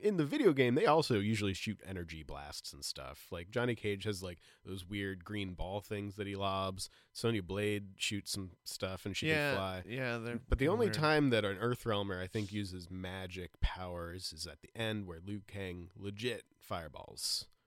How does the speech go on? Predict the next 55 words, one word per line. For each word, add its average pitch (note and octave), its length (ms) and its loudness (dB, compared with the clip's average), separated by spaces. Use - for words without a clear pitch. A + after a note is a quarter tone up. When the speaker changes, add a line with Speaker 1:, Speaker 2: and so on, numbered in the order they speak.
Speaker 2:
Yeah, D#3 360 4
but C#3 140 4
it's D3 120 0
Speaker 1:
someone. G#3+ 100 6
Speaker 2:
also, G#3+ 160 0
but D#3+ 140 2
it's D3+ 120 -4
also E3+ 360 0
kind C#3 200 -2
of, A2 180 -2
um, F2+ 440 -2
it's A2 140 -4
very B2+ 200 2
quick - 440 -4
Speaker 1:
It's - 80 -6
a D#3 40 -2
Speaker 2:
and A#2 100 0
very, A#2+ 200 4
Speaker 1:
subdued D3 300 2
Speaker 2:
and A#2 160 -2
very A2+ 220 2
Speaker 1:
fireball. - 140 -12
Speaker 2:
close, A2 460 -2
uh, F2+ 460 -2
close - 240 -8
quarters. F#2+ 480 -4
Speaker 1:
Yeah. G#2 100 0
Speaker 2:
Uh, F#2+ 340 0
Speaker 1:
But - 80 -4
I - 0 -
Speaker 2:
kind A2 40 2
Speaker 1:
remember C3 180 6
Speaker 2:
of G#2 60 0
Speaker 1:
thinking A2 200 0
it F#2+ 40 -2
was F2+ 120 -6
cool. - 380 -8
Speaker 2:
Yeah, G#2+ 280 2
it's F#2+ 200 -8
totally A2 220 -2
cool. G2+ 100 -2
He C#3 160 2
definitely, E3+ 460 2
he C3+ 100 -2
Speaker 1:
<laughs> B2+ 60 2
Speaker 2:
definitely D3+ 300 0
bicycle C#3 420 0
kicks - 520 -6
in F#2 120 -8
this - 200 -10
movie, F2+ 260 -4
I - 60 2
believe, A3+ 280 8
Speaker 1:
Oh, G#3+ 340 10
Speaker 2:
right? D#3+ 340 8